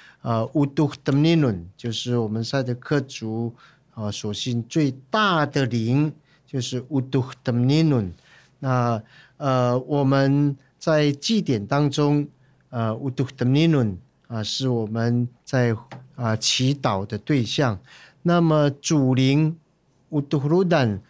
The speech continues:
是跟我们，呃，是跟我们呃，平行的啊，这个是我们主要，呃，在这个，呃，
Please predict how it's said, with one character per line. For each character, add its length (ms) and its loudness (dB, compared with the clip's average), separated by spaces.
是 300 -4
跟 360 2
我 160 0
们， 480 2
呃， 680 -2
是 220 -2
跟 180 -2
我 140 2
们 320 2
呃， 180 -4
平 360 0
行 420 -2
的 280 0
啊， 140 -6
这 120 -6
个 140 -2
是 220 -4
我 180 -4
们 320 -2
主 240 -8
要， 480 2
呃， 260 -4
在 320 0
这 260 0
个， 400 -2
呃， 500 -4